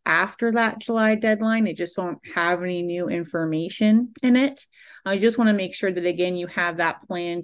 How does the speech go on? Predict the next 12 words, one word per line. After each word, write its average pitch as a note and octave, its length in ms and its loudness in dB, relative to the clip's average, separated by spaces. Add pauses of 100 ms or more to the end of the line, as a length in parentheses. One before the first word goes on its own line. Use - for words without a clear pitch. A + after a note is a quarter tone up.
to E3 400 0 (440)
download F#3+ 540 2
it F3 140 2
and E3 160 -6
save F3+ 400 0
it E3+ 160 -2
before F3 400 -2
those E3 260 -2
accounts - 480 -8
are F3+ 60 -2
deleted D#3+ 500 -2
forever. D#3 680 -4